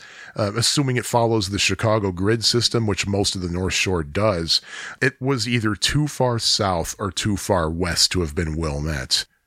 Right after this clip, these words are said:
Assuming that address is on a north-south street, that would place that Walker Brothers location on a corner where Main Street crosses. I'm guessing it was more likely in Skokie.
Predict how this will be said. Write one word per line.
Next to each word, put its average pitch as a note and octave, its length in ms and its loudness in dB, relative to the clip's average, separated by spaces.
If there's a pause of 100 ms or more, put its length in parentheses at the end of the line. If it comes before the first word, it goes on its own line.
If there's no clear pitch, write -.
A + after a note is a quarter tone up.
(280)
Assuming E3 460 2
that C#3+ 220 0
address A#2 400 2
is A2 100 2
on G#2+ 100 4
a G2 60 2
north-south F#2+ 600 2
street, B2 400 0 (240)
that C#3 160 -2
would D3 140 -2
place A2+ 340 2
that A2 280 2
Walker G2+ 380 2
Brothers A#2 400 2
location A#2 640 2 (300)
on G#2+ 120 4
a G2+ 60 0
corner A#2 420 0
where G2 220 2
Main G#2+ 400 0
Street - 400 0
crosses. C#2 720 -2 (420)
I'm C3+ 300 0
guessing A#2+ 400 2
it F#2+ 140 -4
was G2+ 180 2
more G#2 220 2
likely F#2+ 520 -2
in D#2+ 180 -8
Skokie. D2+ 840 0